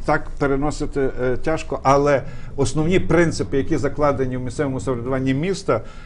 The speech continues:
вони мають бути відтворені на, на, на території, ну, зі своїми, відповідно, особливостями. Той принцип місцевого самоврядування, він є одинаковий що для міста, що для території.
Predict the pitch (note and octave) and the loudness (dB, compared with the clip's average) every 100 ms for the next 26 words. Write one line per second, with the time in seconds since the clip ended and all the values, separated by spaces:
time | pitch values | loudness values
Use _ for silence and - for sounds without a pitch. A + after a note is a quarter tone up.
0 | - C3+ D3 D3 C#3 B2+ C#3+ C#3 B2+ - | -4 0 0 2 0 0 -2 -2 -2 -6
1 | - - C3+ C#3 C3+ C3 B2 B2+ A#2 A#2+ | -12 -8 -2 -2 -2 -2 -4 -4 -6 -4
2 | A#2+ A#2 A#2+ A#2 C3+ B2 A#2 A#2+ G#2 C#3 | -4 -4 -4 -4 0 0 2 2 4 0
3 | E3+ C#3+ - C#3+ C#3 B2+ - - G#2+ A#2+ | -2 -2 -2 -2 0 -2 -2 -2 -2 -2
4 | A2+ A2 A2 F#2+ - A2+ A2 - - E3+ | -2 0 0 0 -2 -6 -6 -8 0 4
5 | E3 D#3+ F3 D#3 C#3 C#3 A2+ C3+ B2 C#3 | 4 4 2 2 -2 -2 0 0 0 -4
6 | B2+ C3+ E3 D#3+ D3 C3+ C#3+ C3+ B2+ C#3 | -4 -4 -4 -2 -2 -2 0 0 0 0
7 | C3+ C3+ A2+ D3 B2 C3 D3 - A#2+ A#2+ | 0 -2 -2 0 0 0 -2 -2 -4 -2
8 | A2 F#2+ A2 A2 G#2+ F2+ G#2 | -4 -2 -2 -2 -4 -4 -6